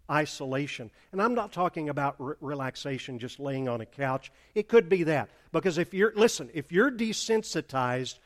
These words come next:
to the truth of God, you could become a couch potato, and all you do is flip through the channels. And that's a s-, that's a setup for failure.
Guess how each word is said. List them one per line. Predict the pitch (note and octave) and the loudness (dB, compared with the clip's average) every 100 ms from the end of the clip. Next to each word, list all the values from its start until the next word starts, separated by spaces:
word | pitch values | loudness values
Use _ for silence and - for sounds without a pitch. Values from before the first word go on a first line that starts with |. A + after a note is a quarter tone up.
| _ _ | _ _
to | E3 | -4
the | D3+ | -2
truth | D#3 - A3 - | -2 4 4 4
of | E3 | -4
God, | D3 F3 C3 B2+ - _ _ | 2 4 4 2 -6 _ _
you | D3+ G#3 | -4 -2
could | - D#4 A3 | 2 2 2
become | G3+ G3 F3+ | 0 2 0
a | |
couch | E3 F#3+ G3 - | 2 2 2 -2
potato, | D#3 D3+ C#3 D3 - _ _ _ _ _ _ _ _ _ _ _ _ _ _ | -6 -2 0 -2 -4 _ _ _ _ _ _ _ _ _ _ _ _ _ _
and | C#3 | -8
all | - F3 | 2 4
you | F3+ | 4
do | F3 G3+ | 6 6
is | F3+ | 6
flip | - F3+ | 0 -2
through | - E3+ | 0 -2
the | C#3+ | -2
channels. | - F#3 D3+ G2 - | -2 0 0 -4 -10
And | D3 | 0
that's | D3 F3+ | 0 0
a | C#3+ | -4
s-, | - - C3+ | -8 -12 2
that's | F3 - | 2 2
a | D3+ | -2
setup | - F3 D#3+ C3+ | -2 2 2 2
for | - | -2
failure. | A2+ D3 C3 G#2+ D2+ | -8 -4 -4 -6 -12